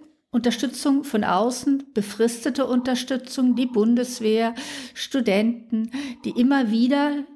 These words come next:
neu eingearbeitet werden müssen. Also das war nicht nur eine einmalige Umstellung auf ein neues System, das sicherlich auch, aber wir haben eben immer wieder Schulungsbedarf, Einarbeitungsbedarf. Das ist beim ersten Mal am schlimmsten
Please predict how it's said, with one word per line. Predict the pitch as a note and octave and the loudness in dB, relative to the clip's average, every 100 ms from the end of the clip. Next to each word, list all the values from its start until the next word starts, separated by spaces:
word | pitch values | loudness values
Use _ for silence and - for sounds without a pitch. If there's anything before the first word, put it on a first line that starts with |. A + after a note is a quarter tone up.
| - | -14
neu | - A3 A#3+ - | -2 2 2 2
eingearbeitet | F3+ G3+ A#3+ - C4+ C4 C4+ C4+ C4 | 2 2 2 2 0 0 0 0 -2
werden | B3+ C4 C4 | -2 0 2
müssen. | C4 C4+ - C#4+ | 0 0 -2 -2
Also | F#3+ F#3+ | -2 -6
das | G#3 G#3 - | -4 -2 2
war | G3+ | 2
nicht | A3+ - | 2 0
nur | A3 | 2
eine | G#3 G3+ - | 2 0 0
einmalige | G3 A3+ G#3+ G3 F#3+ G3 G3 - - - | 2 2 2 2 2 0 -2 -4 -12 0
Umstellung | B3+ C#4+ - C#4+ C4+ C#4 C#4+ D4+ | 2 2 2 0 2 2 2 -2
auf | - G3 | -4 -2
ein | G#3 G3 | 2 2
neues | G3+ F#3+ G3 | 2 0 -2
System, | G3+ - A#3 B3+ D4 | -4 -4 -2 0 0
das | G3 G3+ | -2 0
sicherlich | G#3 A3 G3 F3+ - | -2 0 0 -2 -2
auch, | F#3+ A#3+ C#4+ - D#4+ B3+ - | 0 0 -2 -8 -10 -8 -4
aber | G3 G#3 | 2 2
wir | G#3+ | 4
haben | G#3+ A3 | 4 2
eben | G#3+ G#3+ - - | 2 0 -2 0
immer | A#3+ A#3+ A#3 | 2 4 4
wieder | A3+ C#4 A#3+ F#3+ | 2 4 4 2
Schulungsbedarf, | - - C#4+ D4 G#3 - G3+ F#3+ F#3 F#3+ - | -2 2 4 4 2 -2 -2 0 0 -2 0
Einarbeitungsbedarf. | G#3+ C4 A#3+ G#3+ G3+ G3+ F#3+ - - G#3+ A3+ A#3+ D4 - | 0 2 2 2 0 0 -4 -6 -4 0 2 2 0 -4
Das | - G3 - | -2 -2 -2
ist | - G#3 - - - - | -2 -2 -4 -10 -12 -4
beim | G3 | -2
ersten | G3+ A3 A#3 C4 | 2 0 2 2
Mal | B3 A#3+ - | 4 2 2
am | G3+ | 0
schlimmsten | G3+ C4 F4 - | 0 0 -2 -4